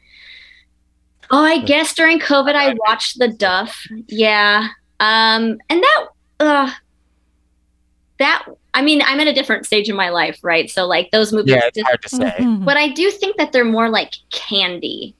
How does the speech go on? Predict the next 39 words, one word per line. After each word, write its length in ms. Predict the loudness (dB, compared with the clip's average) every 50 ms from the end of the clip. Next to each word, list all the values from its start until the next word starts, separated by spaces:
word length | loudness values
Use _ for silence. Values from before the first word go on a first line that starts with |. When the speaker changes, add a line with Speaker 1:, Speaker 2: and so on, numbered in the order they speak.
| -10
Speaker 1:
I 80 | -10 -10
feel 360 | -6 -4 0 0 2 2 2
like 440 | 0 0 0 0 -2 -4 -6 -20 _ -6
teen 220 | -2 0 0 0
movies 240 | 0 0 -2 -2 0
these 220 | 0 -2 -2 0
days 240 | -2 -2 -2 -2 -2
are, 140 | -4 -4 -4
like, 280 | -4 -6 -6 -8 -8 _ _ _ -20 -20 _ -4
everything 460 | -4 -2 0 -2 -2 0 -2 -2 -2
super 340 | -2 -2 -4 -4 -4 -4 -6 -6
easy 340 | -6 -6 -8 -6 -4 -2 -2
and 140 | -2 -2 -4
hand-fisted, 800 | -6 -8 -8 -8 -8 -10 -12 -12 -12 -8 -6 -6 -4 -4 -2 -2
or, 220 | -2 -4 -4 -8 _ -20 -20 _ _ _ _ -4
or, 260 | -2 -2 -2 -4 -8 -10
or 280 | -4 -2 -2 -2 -4 -6 -16 -8
hand-fed, 640 | -4 -2 0 0 -2 -2 -2 -2 -2 -2 -4 -8 -16 -18 -20 -20 -18 -20 -18 -6 -2
um, 500 | 0 2 2 2 2 0 0 -2 -8 -14 _ _ _ _ _ _ _ _ _ _ _ _ -20 _ _ 0
versus, 380 | 0 0 2 2 0 -2 -2
like, 380 | -2 -2 0 0 -2 -4 -6 -20 _ _ _ _ _ _ _ _ -4 -2
this 280 | -2 -2 -2 -4 -10 -12 _ -4
is 260 | -2 -2 -2 -2 -4
more 240 | -4 -4 -2 -2 -4
of 100 | -4 -6
a 80 | -8 -10
drama 380 | -8 -6 -6 -6 -4 -4 -6 -6
than 120 | -6 -6
a 80 | -6 -6
comedy, 460 | -6 -6 -8 -8 -8 -8 -8 -8 -8
I 140 | -8 -8 -10
feel. 400 | -12 -10 -8 -6 -4 -4 -4 -4
And, 180 | -4 -6 -8 -6 -6
and 240 | -6 -6 -6 -6 -4
the 160 | -4 -4 -2
real 240 | 0 0 0 0 0
conversations 720 | -2 -4 -4 -4 -4 -4 -4 -4 -6 -6 -8 -8 -12 -6
they 140 | -6 -6 -6
have 520 | -4 -4 -2 2 2 2 2 0 -4 -6